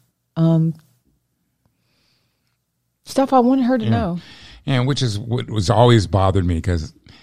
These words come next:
Speaker 2: you used to always write in their journals f-, during their birthdays,
Speaker 1: Mm-hmm.
Speaker 2: and it was sad for me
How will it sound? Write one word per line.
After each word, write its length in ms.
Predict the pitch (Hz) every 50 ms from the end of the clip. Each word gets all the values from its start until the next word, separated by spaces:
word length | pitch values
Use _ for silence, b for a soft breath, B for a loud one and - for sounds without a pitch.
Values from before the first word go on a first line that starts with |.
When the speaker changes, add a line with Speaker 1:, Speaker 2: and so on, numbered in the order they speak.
| b b b
Speaker 2:
you 140 | - 98 107
used 140 | 113 107 -
to 80 | 120
always 400 | 85 95 101 101 104 101 90 85
write 280 | 95 101 101 101 101 95 -
in 200 | 104 98 92 90
their 120 | 92 87
journals 680 | 82 78 - 104 98 98 98 90 82 80 76 71 - - - -
f-, 80 | 92 - -
during 240 | 90 92 90 85 85
their 100 | 85 82
birthdays, 760 | 73 90 92 92 90 - 98 85 80 78 80 80 - - 190
Speaker 1:
Mm-hmm. 160 | 190 185 90
Speaker 2:
and 360 | 90 85 82 82 - - - B B B B
it 120 | - 101 92
was 120 | 95 92
sad 400 | - - 135 135 151 165 160 123
for 140 | - - 78
me 360 | 73 67 - - - -